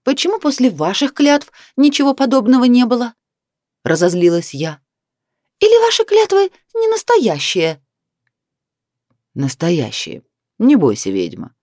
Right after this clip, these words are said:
Просто у горгулов свои недостатки", проворчал дракон, снимая с углей очередной кусок мяса. Пожевал мощными челюстями и буркнул: "Слишком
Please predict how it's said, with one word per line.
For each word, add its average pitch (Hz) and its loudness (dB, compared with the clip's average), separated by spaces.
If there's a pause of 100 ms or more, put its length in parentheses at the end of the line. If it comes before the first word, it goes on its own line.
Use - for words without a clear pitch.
(580)
Просто 127 -2
у 143 2
горгулов 139 -2
свои 185 -2
недостатки", - -10 (960)
проворчал 139 -6
дракон, 131 -2 (260)
снимая 175 -2
с - -6
углей 240 0
очередной 165 -4
кусок 160 -10
мяса. 101 -16 (840)
Пожевал 170 0
мощными 247 0
челюстями 180 -4
и 208 -8
буркнул: 110 -14 (1000)
"Слишком 127 -4